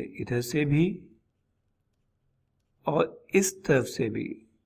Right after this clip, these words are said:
दो lines बन जाएंगी, दोनों तरफ से वो नीचे को खींचेगी, यानी कि effective length है वो कितनी हो जाएगी, टू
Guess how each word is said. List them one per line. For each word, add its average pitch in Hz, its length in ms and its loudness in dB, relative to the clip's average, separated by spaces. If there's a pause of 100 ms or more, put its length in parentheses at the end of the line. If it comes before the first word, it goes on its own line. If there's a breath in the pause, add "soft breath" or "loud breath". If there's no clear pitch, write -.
(880)
दो 139 500 6
lines 127 360 2
बन 143 200 -2
जाएंगी, 165 340 0
दोनों 165 460 0
तरफ 127 260 0
से 123 220 -2
वो 120 180 0
नीचे 110 340 -4
को 110 180 -6
खींचेगी, 123 640 2 (500)
यानी 147 180 4
कि 175 160 2
effective 151 500 -2
length 120 320 -2
है 113 60 -2
वो 113 120 -2
कितनी 113 300 -8
हो 110 100 -4
जाएगी, 117 380 0 (240)
टू - 200 -2